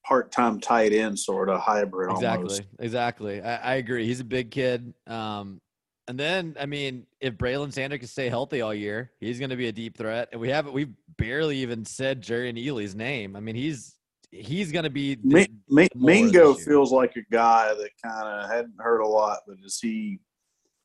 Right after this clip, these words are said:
Speaker 1: figure it out somewhat in the season?
Speaker 2: I think Mingo's gonna get some chances early on. And if he has some drops, which has been a problem for him in his career, I don't
Speaker 1: Yep.
Speaker 2: thi-, he's not gonna get those looks.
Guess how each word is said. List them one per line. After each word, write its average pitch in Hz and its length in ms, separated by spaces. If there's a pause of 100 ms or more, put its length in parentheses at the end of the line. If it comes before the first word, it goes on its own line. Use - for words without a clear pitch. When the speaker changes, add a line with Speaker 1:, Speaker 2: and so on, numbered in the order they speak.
(180)
Speaker 1:
figure 104 420
it 98 80
out 98 220
somewhat 95 400
in - 100
the - 60
season? 92 540 (440)
Speaker 2:
I 127 100
think 180 180
Mingo's 160 360
gonna 147 180
get 135 160
some 135 160
chances 131 480
early 131 260
on. 143 400 (180)
And 110 140
if 120 180
he 139 540
has 120 300
some 135 180
drops, 117 540
which 120 180
has 127 160
been 123 140
a 120 40
problem 117 340
for 123 120
him 123 160
in 123 80
his 120 140
career, 135 560 (380)
I 117 140
don't 104 140
Speaker 1:
Yep. - 120
Speaker 2:
thi-, 104 60
he's 120 120
not 147 60
gonna 151 140
get 131 160
those 113 180
looks. 117 380